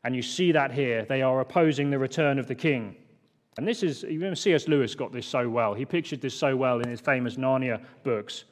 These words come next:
The idea that he had, most people were following the White Witch. She had all the biggest army, all the people were following her, she had her control. But there were a few who still believed in the prophecies that Aslan would come.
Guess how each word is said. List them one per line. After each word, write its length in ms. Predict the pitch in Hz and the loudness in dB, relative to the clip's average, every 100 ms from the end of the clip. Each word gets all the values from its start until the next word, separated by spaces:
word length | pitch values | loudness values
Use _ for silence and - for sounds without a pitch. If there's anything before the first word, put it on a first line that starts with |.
| _ _ _ 120 | _ _ _ -4
The 120 | 135 | 2
idea 360 | 139 135 147 | 2 2 2
that 120 | 135 131 | 2 -2
he 80 | |
had, 400 | 127 151 127 107 - - _ _ - | -2 2 2 0 -8 -20 _ _ -2
most 240 | 151 143 | 2 2
people 340 | 147 156 151 139 | 2 2 2 0
were 260 | 135 131 117 - - | 2 2 0 -14 -20
following 420 | - 156 147 135 | -4 2 4 2
the 80 | 131 | 2
White 240 | 135 131 127 | 4 4 2
Witch. 360 | 135 101 - - | -4 -4 -12 -20
She 160 | - 151 | -4 0
had 140 | 135 | 2
all 200 | 147 147 | 2 0
the 100 | 131 | -2
biggest 340 | 120 151 139 151 | -2 -2 0 2
army, 340 | 143 139 139 | 4 2 2
all 140 | 160 | 0
the 80 | 151 | 0
people 300 | - 147 147 | 0 -2 0
were 120 | 139 | -2
following 340 | 127 147 135 131 | 0 0 0 0
her, 240 | 127 131 | 0 0
she 160 | 123 143 | 0 0
had 140 | 139 | 2
her 100 | 131 | 2
control. 640 | 131 131 120 175 147 117 - - - _ _ _ _ _ _ _ _ _ _ _ - | -2 -6 0 6 6 6 -2 -20 -20 _ _ _ _ _ _ _ _ _ _ _ -2
But 120 | 139 | 0
there 100 | 143 | 2
were 240 | 147 147 | 4 4
a 40 | 143 | 2
few 400 | 165 175 127 101 - - _ _ _ _ _ _ | 2 4 4 0 -10 -20 _ _ _ _ _ _
who 120 | 135 | -10
still 260 | - 170 147 | -4 0 2
believed 400 | 139 151 143 120 | 2 2 2 0
in 80 | 127 | -4
the 80 | |
prophecies 680 | 120 143 123 - 104 90 - _ _ _ _ | 0 0 0 -6 -8 -10 -18 _ _ _ _
that 160 | - 120 | -8 -2
Aslan 440 | 131 123 143 123 120 | 2 2 2 0 -2
would 120 | 113 | 0
come. 320 | 135 113 95 | 2 2 -2